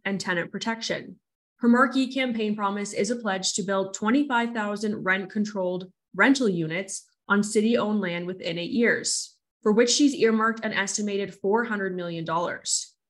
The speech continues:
Chow's campaign was also built on tenant advocacy, pledging to prevent rent evictions, a loophole landlords often use to evict tenants through the Affordable Homes Fund.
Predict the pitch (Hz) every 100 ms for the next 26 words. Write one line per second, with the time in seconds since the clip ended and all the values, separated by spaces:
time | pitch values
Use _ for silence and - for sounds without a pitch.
0 | _ _ - 220 220 214 233 220 226 220
1 | 220 214 196 233 262 240 208 208 - 190
2 | 190 202 190 180 202 240 240 175 - -
3 | - - 226 202 226 226 226 202 208 208
4 | 175 190 240 247 285 - 147 98 - -
5 | - _ _ - 208 226 233 226 214 214
6 | 214 208 208 - 226 254 302 262 240 247
7 | 220 214 214 190 180 185 180 - - -
8 | 254 202 185 196 196 196 185 180 175 220
9 | 220 - - - -